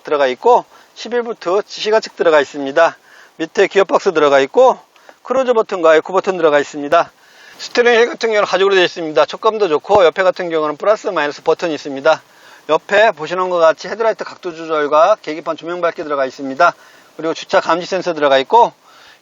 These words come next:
이씨엠 눈밀러와 투 채널 블랙박스 들어가 있습니다. 그리고 시트도 동승석과 이열 시트, 네, 사용감은 있지만, 네, 깨끗한 상태 유지하고 있습니다.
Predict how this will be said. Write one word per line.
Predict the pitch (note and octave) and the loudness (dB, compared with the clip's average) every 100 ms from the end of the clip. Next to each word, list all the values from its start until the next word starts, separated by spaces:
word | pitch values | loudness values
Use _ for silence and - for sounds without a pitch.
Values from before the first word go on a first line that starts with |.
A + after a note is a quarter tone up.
| - | -6
이씨엠 | E3+ G3+ B3 G#3 | -2 0 2 2
눈밀러와 | F3 F#3+ G3+ G3 E3+ F#3+ | 0 0 2 4 6 4
투 | - C4 | 2 -4
채널 | - A#3+ G#3 | -2 0 0
블랙박스 | F3 G3 G#3+ G3+ F#3+ | 0 -2 0 -2 -2
들어가 | E3+ D#3 | 0 0
있습니다. | C#3+ D3 C#3 C3+ D#3 C3 | 0 -4 -6 0 2 0
그리고 | - E3+ E3+ | -6 -4 -4
시트도 | B3 D4 G#3 E3 F3+ | -4 -4 -2 2 0
동승석과 | - E3+ F#3 G3 D#3+ D3+ C#3 C#3+ G#3+ - _ - - | 0 -6 -4 0 0 2 2 4 2 -4 _ -20 -20
이열 | D#3 F3 G3+ F#3+ | -16 -2 0 0
시트, | - A3 - G#3+ D3+ _ _ _ _ _ | -4 -8 2 2 2 _ _ _ _ _
네, | - D#3 D#3+ | -2 0 2
사용감은 | A3+ A#3+ A#3+ A3+ G3 | 2 2 2 2 0
있지만, | C#3+ E3 F#3 A#3+ - _ - - | -4 -4 0 0 -2 _ -20 -16
네, | - C#3+ | -6 -6
깨끗한 | - G3+ A3 A3 | -4 -8 -6 -4
상태 | F#3 F3 - D3+ F#3 G3+ | -4 -4 2 4 4 2
유지하고 | C#3+ D3+ E3+ D3+ | -2 0 0 0
있습니다. | C3+ C3+ B2+ C#3+ C3+ | -2 -10 -4 -2 -2